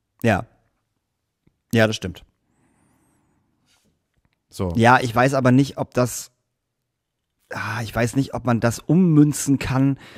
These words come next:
Speaker 1: auf eine Firma, die dafür zuständig ist, dich groß rauszubringen.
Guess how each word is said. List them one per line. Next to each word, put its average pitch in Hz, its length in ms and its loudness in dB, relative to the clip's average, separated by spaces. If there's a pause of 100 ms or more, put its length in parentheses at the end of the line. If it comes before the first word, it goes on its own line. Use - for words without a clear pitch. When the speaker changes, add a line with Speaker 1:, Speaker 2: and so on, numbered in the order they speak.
(380)
Speaker 1:
auf 117 260 0
eine 117 140 4
Firma, 160 1000 0 (320)
die 127 560 2 (100)
dafür 120 340 0
zuständig 127 760 0
ist, - 380 -2 (1000)
dich 117 200 -2 (100)
groß 117 340 -2
rauszubringen. 95 840 0